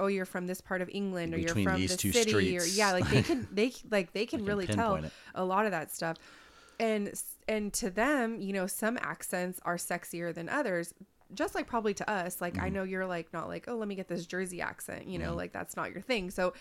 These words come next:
Speaker 1: that might be someone you might eliminate because of
Speaker 2: Mm-hmm.
Speaker 1: like, their nasally, like, Jersey accent or whatever. But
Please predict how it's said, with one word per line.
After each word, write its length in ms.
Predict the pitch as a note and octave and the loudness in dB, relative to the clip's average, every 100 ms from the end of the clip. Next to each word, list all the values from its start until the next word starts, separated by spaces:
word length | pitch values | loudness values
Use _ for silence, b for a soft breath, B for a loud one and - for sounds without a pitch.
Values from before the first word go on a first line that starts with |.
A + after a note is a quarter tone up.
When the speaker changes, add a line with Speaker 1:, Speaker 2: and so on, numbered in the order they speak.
| B B - | B B 0
Speaker 1:
that 180 | F#3+ F3+ | 0 2
might 160 | F#3 | 0
be 80 | G3+ | 0
someone 280 | G3 F#3+ G3+ | 0 -2 -2
you 120 | G#3+ | 0
might 180 | A3+ A#3+ | 0 0
eliminate 440 | D#4 D4 E3+ B2 | 0 0 -2 -4
because 280 | D#3 F#3 E3 | -6 -8 -6
of 120 | D#3+ | -4
Speaker 2:
Mm-hmm. 100 | E3 | -2
Speaker 1:
like, 220 | D#3+ D#3+ - | -4 -4 -4
their 320 | E3 D#3+ - | -2 -4 -6
nasally, 640 | F3 E3+ F#3 F3 F3 F3 F3 | -6 -4 -2 -4 -4 -4 -2
like, 240 | E3+ E3 | -2 -2
Jersey 440 | E3 F3 E3+ F3 D#3 | -2 -2 -2 -4 -4
accent 400 | - - - D#2 | -6 -10 -12 -10
or 80 | - | -10
whatever. 380 | - - D3 B B B B - | -8 -6 -8 B B B B 0
But 260 | G3 F3+ | 2 2